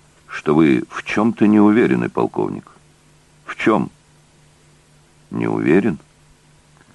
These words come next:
Безмолвно сосал трубку Савельев, уставясь себе под ноги, обтянутые аккуратными сапогами, не скрывавшими худобы икр. «Как командир полка я в первую голову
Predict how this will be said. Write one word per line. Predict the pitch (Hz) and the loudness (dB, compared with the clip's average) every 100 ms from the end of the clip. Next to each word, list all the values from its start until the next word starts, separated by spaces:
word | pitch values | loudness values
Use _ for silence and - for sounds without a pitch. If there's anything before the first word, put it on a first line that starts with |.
| _ _ _ _ _ _ _ | _ _ _ _ _ _ _
Безмолвно | - 87 82 73 95 117 107 95 101 | -2 0 2 4 4 6 2 2 2
сосал | 95 82 - 92 92 | 2 -2 0 0 0
трубку | 98 90 - | -2 -4 -4
Савельев, | 78 73 71 90 82 - - - - - | -2 2 4 4 2 -6 -16 -20 -20 -8
уставясь | 57 - 87 85 82 - | -6 -4 0 2 0 -2
себе | - 65 | -4 0
под | 76 76 73 | 2 2 2
ноги, | 76 65 69 _ _ _ - | 0 -4 -8 _ _ _ -10
обтянутые | - 67 65 57 62 | -6 -2 -2 -2 -2
аккуратными | 60 64 62 - 60 57 | 0 0 0 -2 -6 -6
сапогами, | - 60 60 85 85 - _ _ _ _ _ - | -6 -4 -2 0 -2 -4 _ _ _ _ _ -4
не | 71 | -4
скрывавшими | - 69 64 73 76 - 67 65 60 - | -4 -2 0 0 -4 -4 -2 -2 -4 -6
худобы | - 58 60 53 64 | -6 -4 -2 -2 -2
икр. | - - - - - _ _ _ _ _ _ _ _ _ _ _ _ | -4 -10 -6 -8 -10 _ _ _ _ _ _ _ _ _ _ _ _
«Как | - 78 | -4 -4
командир | - 71 78 73 85 | -2 0 0 2 0
полка | - 78 71 82 | 2 0 0 2
я | 82 69 92 | 2 2 0
в | 76 - | -2 -6
первую | - 71 64 62 57 | -2 0 2 0 0
голову | 55 80 87 82 85 | 2 4 4 0 -2